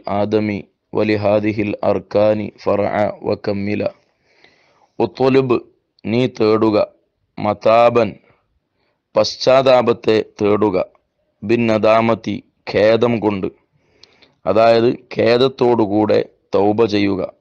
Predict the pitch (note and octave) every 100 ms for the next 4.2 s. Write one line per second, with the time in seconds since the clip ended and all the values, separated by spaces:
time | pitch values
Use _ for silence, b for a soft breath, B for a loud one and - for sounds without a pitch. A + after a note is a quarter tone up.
0 | _ _ - G#2+ A2 A#2 A#2+ A#2+ A2+ A2
1 | A2 A2 A2 - _ - G#2 A2 A2+ A2
2 | G2+ F2 - _ _ _ _ - G#2 -
3 | A2 A2+ B2 B2 A#2+ A#2+ - A2 G#2 G#2
4 | A2